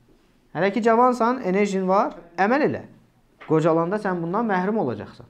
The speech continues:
Amma Allah Azza və Cəllə, sən əgər o, e, cavan vaxtı, sağlam vaxtı etdiyin əməllərə görə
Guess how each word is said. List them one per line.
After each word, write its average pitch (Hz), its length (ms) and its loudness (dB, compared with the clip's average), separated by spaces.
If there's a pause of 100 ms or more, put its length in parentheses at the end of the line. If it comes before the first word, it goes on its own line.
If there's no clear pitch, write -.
(160)
Amma 165 300 0
Allah 196 340 2
Azza 185 160 -2
və 185 160 2
Cəllə, 185 240 2
sən 196 160 -2
əgər 180 380 0 (260)
o, 180 120 2 (260)
e, 156 180 -4
cavan 180 380 2
vaxtı, 170 380 0 (760)
sağlam 175 500 2
vaxtı - 300 0
etdiyin 196 320 -4
əməllərə 185 560 4
görə 208 240 4